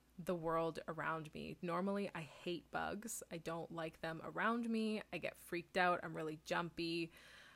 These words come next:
Um, I don't like the unpredictability that comes with just discovering a bug, <laughs> um, specifically in my house, especially because our building has the occasional cockroach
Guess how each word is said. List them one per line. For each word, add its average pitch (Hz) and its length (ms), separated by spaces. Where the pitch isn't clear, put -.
Um, 160 500
I 160 120
don't 175 220
like 160 280
the - 60
unpredictability 175 1000
that 180 240
comes 165 520
with 160 280
just 170 300
discovering 175 760
a 160 60
bug, 180 460
<laughs> - 460
um, 160 480
specifically 180 680
in 160 80
my 156 120
house, - 440
especially - 440
because 151 440
our 160 160
building 143 720
has 156 180
the - 100
occasional 160 540
cockroach 220 840